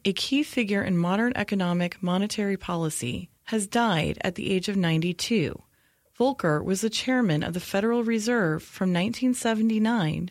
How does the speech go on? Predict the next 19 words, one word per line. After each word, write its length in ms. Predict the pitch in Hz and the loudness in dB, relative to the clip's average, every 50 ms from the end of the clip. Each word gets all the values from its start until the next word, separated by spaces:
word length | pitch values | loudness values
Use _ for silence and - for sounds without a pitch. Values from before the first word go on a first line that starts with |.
| - - | -8 -4
to 100 | - 202 | -2 0
nineteen 460 | 180 170 165 180 185 - 214 214 - | 0 0 0 -2 -2 -2 -2 -2 0
eighty-seven, 800 | 165 160 160 196 208 - - - 226 220 185 151 139 156 - - - - - - - - _ _ | 0 -2 -2 -2 -4 -4 -4 -2 0 0 0 0 -2 -4 -6 -10 -16 -20 -20 -20 -20 -20 _ _
steering 560 | - - - - - 175 180 196 220 233 233 | -8 -6 -6 -2 0 0 2 4 4 4 4
the 80 | 240 247 | 2 0
Fed 520 | - - - 247 214 160 151 156 160 - - - | 0 0 0 2 4 4 2 2 0 -4 -6 -4
during 240 | - 180 175 170 165 | -2 0 0 2 0
the 80 | 165 170 | 0 -2
tumultuous 760 | - - 175 170 170 190 226 - - 262 254 247 254 240 - | -4 -2 -2 0 0 0 -2 -2 -2 0 0 0 0 -2 -4
high 300 | - - - 202 196 202 | -4 -2 0 0 2 0
inflation 760 | 202 - 196 190 - - - 254 269 269 - - 196 160 151 | 0 -2 -4 -6 -6 -4 -2 -2 -2 -2 -2 -2 -2 -2 -2
period 560 | - - 147 143 147 151 156 156 160 156 - - - - - - _ | -2 -4 -2 -2 0 0 0 0 -2 -2 -4 -8 -18 -20 -20 -14 _
of 140 | - 185 175 | -8 -6 -2
the 80 | 185 175 | -2 0
late 300 | 170 170 180 233 254 - | 2 2 2 2 0 -2
seventies 680 | - 247 240 214 180 170 151 151 143 147 151 156 - | -2 0 0 2 2 2 2 2 2 0 0 -4 -4
and 180 | - - 196 - | -6 -6 -6 -4
early 360 | - 175 165 170 185 208 - - | -2 -2 0 0 0 -2 -2 0
eighties. 640 | 226 214 202 160 131 110 - - - - - | -2 0 0 0 -2 -2 -4 -8 -12 -16 -16